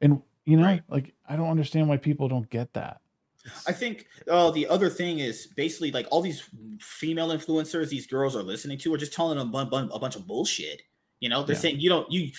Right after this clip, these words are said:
Speaker 2: you don't need a man," or all this other nonsense. And it's like, everything you mostly have is based on a dude. You know, only, people know OnlyFans is not owned by a woman.
Speaker 1: Yeah.
Speaker 2: OnlyFans is owned by a man.
Speaker 1: Right. Imagine.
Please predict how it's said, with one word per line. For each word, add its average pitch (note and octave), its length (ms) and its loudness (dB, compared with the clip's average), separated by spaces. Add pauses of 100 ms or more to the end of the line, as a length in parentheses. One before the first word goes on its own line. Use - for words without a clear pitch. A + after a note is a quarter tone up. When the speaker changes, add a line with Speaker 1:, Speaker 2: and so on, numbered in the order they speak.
(120)
Speaker 2:
you E3+ 100 -2
don't E3 220 0
need D#3+ 160 6
a C3+ 60 2
man," A#2+ 300 2
or A2 320 -2
all D#3 160 10
this D3 160 6
other C3 180 2
nonsense. B2+ 540 0
And B2+ 100 -6
it's A#2+ 120 -6
like, A#2+ 320 0 (1500)
everything A3 400 2
you F#3 120 2
mostly F3+ 320 0
have E3+ 240 0
is E4+ 100 0
based D3+ 180 2
on C3+ 80 -4
a - 20 -4
dude. G#2 260 -4
You G3+ 80 0
know, E4 180 6
only, A#3 260 6
people F4 300 8
know G3 240 6
OnlyFans D#4+ 420 4
is G3+ 100 0
not G#3+ 280 2
owned G3+ 400 4
by C#3+ 140 4
a C#3 60 4
woman. C3 440 -2 (500)
Speaker 1:
Yeah. B2 160 10
Speaker 2:
OnlyFans C4+ 420 6
is E3+ 140 2
owned F3+ 140 4
by G#3 140 8
a B3+ 60 8
man. C4+ 480 0 (300)
Speaker 1:
Right. G#2+ 320 0 (160)
Imagine. A2 460 0